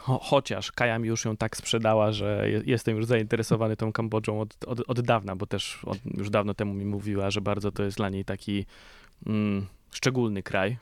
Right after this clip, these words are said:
więc bardzo chętnie go odwiedzę, to jest jedna rzecz. Ale też druga, mieliśmy ten rok taki, e, no, w, w sumie wydarzyło się dużo dobrych rzeczy, ale wydarzyło się też trochę takich rzeczy średnich.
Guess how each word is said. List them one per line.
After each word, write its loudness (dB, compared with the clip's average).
więc 0
bardzo 0
chętnie -4
go 0
odwiedzę, 0
to -2
jest -2
jedna 0
rzecz. 2
Ale 4
też 0
druga, 2
mieliśmy 0
ten 2
rok 2
taki, 0
e, 2
no, 4
w, -10
w -12
sumie 4
wydarzyło 2
się 0
dużo 4
dobrych 2
rzeczy, 2
ale 4
wydarzyło 2
się -4
też 2
trochę -2
takich -4
rzeczy 2
średnich. -2